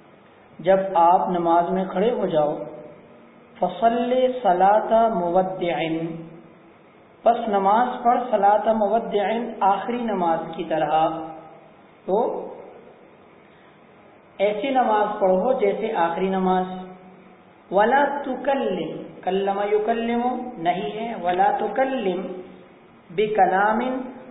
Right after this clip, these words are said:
اور ایسی بات مت کر، "تعذر منہ"، کہ کل کو تو اس سے، غدن، کہ تو اس بات سے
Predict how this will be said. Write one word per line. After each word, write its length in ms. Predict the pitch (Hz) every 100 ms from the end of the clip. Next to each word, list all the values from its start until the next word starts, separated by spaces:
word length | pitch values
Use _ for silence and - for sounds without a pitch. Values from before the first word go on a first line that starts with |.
| - -
اور 160 | 196 208
ایسی 460 | 208 214 214 277 247
بات 400 | 233 220 220 190
مت 360 | 185 220 -
کر، 360 | 240 175 185 - - - - - -
"تعذر 480 | 196 208 202 208 220
منہ"، 460 | 220 220 247 240 262 269 - - - - - - - - - - - -
کہ 260 | 175 170 175
کل 240 | 190 196 202
کو 100 | 202
تو 260 | 208 -
اس 80 | 208 - -
سے، 300 | 226 - -
غدن، 480 | 180 180 196 196 196 - - - -
کہ 60 | 175
تو 240 | 208 208 214
اس 60 | 214 -
بات 220 | 175 180
سے 60 | 190